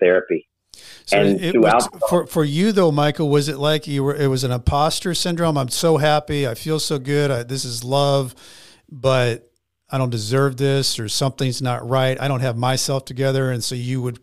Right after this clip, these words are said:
Speaker 2: you would sabotage it.
Speaker 1: Yeah,
Speaker 2: Yeah.
Speaker 1: it, and really what that was, was a false sense of self-love, meaning it was the purchasing of multiple vehicles. It was the purchasing of things that I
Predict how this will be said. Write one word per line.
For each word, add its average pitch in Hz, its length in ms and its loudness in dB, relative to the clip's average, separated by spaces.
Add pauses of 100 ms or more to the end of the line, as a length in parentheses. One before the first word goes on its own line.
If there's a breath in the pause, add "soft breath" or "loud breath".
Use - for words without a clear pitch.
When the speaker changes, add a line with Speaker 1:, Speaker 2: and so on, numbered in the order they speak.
Speaker 2:
you 151 240 -2
would 143 260 -2 (240 loud breath)
sabotage 107 720 -2
it. - 100 -20 (1300 soft breath)
Speaker 1:
Yeah, 113 400 6
Speaker 2:
Yeah. - 60 2
Speaker 1:
it, 113 220 6
and 110 160 2
really 143 200 6
what - 260 0
that - 200 4
was, 104 300 4
was 98 140 2
a 95 80 4 (140)
false 110 240 4 (140)
sense 107 260 4
of 90 80 2 (140)
self-love, 98 680 4 (100)
meaning 98 560 4 (440)
it 101 80 6
was 101 240 6
the 101 80 4 (180)
purchasing 113 640 4
of 87 180 4
multiple 98 560 0
vehicles. 90 520 2 (160)
It 98 120 4
was 98 260 4
the 98 80 4
purchasing 104 560 4
of 90 100 4 (240)
things 104 560 4 (480 loud breath)
that 98 280 4
I 87 300 2